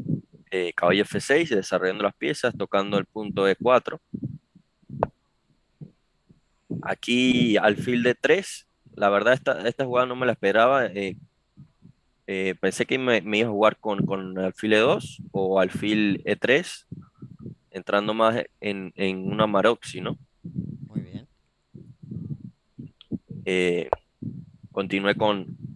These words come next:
Speaker 1: con B seis para sacar el alfil por B siete y presionar el punto E cuatro. Jugó dama E dos para tratar de impulsar el peón hacia E cinco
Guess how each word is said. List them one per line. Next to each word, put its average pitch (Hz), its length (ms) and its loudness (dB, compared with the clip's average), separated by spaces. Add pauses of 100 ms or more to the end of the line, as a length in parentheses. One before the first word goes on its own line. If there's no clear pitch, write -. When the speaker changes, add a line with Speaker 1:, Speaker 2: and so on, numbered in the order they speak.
(120)
Speaker 1:
con 95 240 -4
B 101 100 6
seis 143 440 2
para 95 520 2 (140)
sacar - 360 0
el 104 100 6
alfil 104 420 0
por 95 360 -4
B 101 140 2
siete - 480 2
y 131 160 -4
presionar 104 540 0
el 104 120 2
punto 101 540 -4 (560)
E 98 140 -2
cuatro. 135 420 2 (3500)
Jugó 92 200 0
dama 98 220 4
E 98 40 2
dos 170 300 -2
para 92 440 2 (140)
tratar 98 400 2
de 107 280 2
impulsar 101 440 -2
el 107 120 4
peón 107 260 0
hacia 98 380 2
E 101 60 6
cinco 131 480 -4